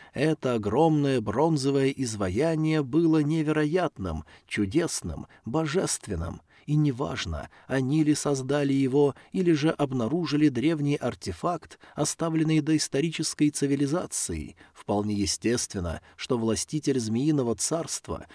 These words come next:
мог решить построить свою гробницу тут, в месте, близком к богам.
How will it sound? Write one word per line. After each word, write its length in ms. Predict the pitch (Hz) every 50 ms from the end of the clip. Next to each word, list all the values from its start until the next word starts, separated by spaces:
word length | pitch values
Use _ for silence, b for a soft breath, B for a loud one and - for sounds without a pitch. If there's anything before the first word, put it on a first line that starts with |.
| B B _ -
мог 400 | - 80 78 98 147 160 - -
решить 520 | 117 107 98 - - - 160 175 - - -
построить 640 | - 113 - - - - - 135 170 175 170 160
свою 380 | - - - 120 135 156 165 156
гробницу 680 | 147 147 151 143 139 156 175 170 156 - - - 165 160
тут, 460 | - - 208 185 143 113 - - - _
в 180 | - 82 82
месте, 640 | 92 95 135 165 - - - - - 87 78 - - -
близком 720 | 95 87 80 98 120 175 180 160 - - - 170 165 165 151
к 60 | 143 143
богам. 600 | 135 156 160 160 151 165 156 117 80 80 123 -